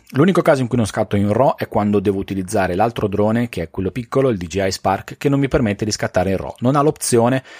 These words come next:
di scattare in formato raw, quindi li scatto soltanto in J peg.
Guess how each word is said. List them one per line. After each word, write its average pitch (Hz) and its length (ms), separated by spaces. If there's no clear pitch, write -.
di 110 100
scattare 104 600
in 110 80
formato 92 540
raw, 78 280
quindi 120 240
li 113 240
scatto - 340
soltanto 85 520
in 82 100
J 85 140
peg. 69 340